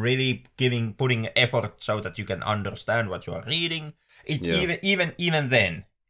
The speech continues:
Speaker 1: at times, it's really hard to understand, and that can affect how well you can actually follow the story as it progresses.
Speaker 2: Yeah, at times I fe-, felt like I was w-, w-, watching a French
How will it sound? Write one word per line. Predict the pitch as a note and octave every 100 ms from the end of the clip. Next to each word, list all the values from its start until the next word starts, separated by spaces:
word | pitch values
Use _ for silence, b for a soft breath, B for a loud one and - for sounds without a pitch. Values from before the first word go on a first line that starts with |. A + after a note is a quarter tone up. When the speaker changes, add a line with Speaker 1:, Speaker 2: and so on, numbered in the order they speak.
| -
Speaker 1:
at | A#2+ A#2+ -
times, | B2+ A#2+ G2+ E2+ - -
it's | A#2+ A#2
really | A2 C3+ A2+
hard | A2+ G#2+ G2 -
to | G2
understand, | G2 F#2+ F#2 - F#2+ D#2
and | G2 A2+
that | B2 - -
can | D3 D3 C#3+ -
affect | G2+ A2+ - A2+ A2 _ _ -
how | G#2 A2 A#2
well | A2 G#2+
you | G#2+ G2+
can | G#2+
actually | G#2 - G#2+
follow | G2 G#2+ G2+ G2+ G2
the | G2+
story | - - G#2 G2+ G2+
as | F2+ F2+
it | F#2 - -
progresses. | F2+ E2+ F#2+ E2+ - - - - _ _ -
Speaker 2:
Yeah, | F#2 F#2+
at | C3 -
times | C3 B2+ -
I | F2
fe-, | - - F2 -
felt | - F2+ -
like | D#2+ D#2 D#2
I |
was | D#2 D#2 -
w-, | - - - E2 -
w-, | - D#2 D2 D2
watching | D#2+ E2 - E2 D#2+
a | D2+ D2+ - _ _
French | - F#2 F2 - -